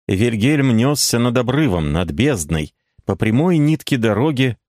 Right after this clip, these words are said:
крепко сжимая повод. Сзади бежал необыкновенно легко и быстро человек.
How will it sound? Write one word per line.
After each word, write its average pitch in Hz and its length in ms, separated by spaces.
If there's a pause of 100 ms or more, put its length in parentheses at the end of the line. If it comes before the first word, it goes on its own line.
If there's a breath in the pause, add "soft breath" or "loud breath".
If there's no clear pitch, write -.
(140)
крепко 123 520
сжимая 95 460
повод. 78 460 (640)
Сзади 85 460
бежал 85 400
необыкновенно 87 720
легко 87 360
и 117 120
быстро 113 480
человек. 95 640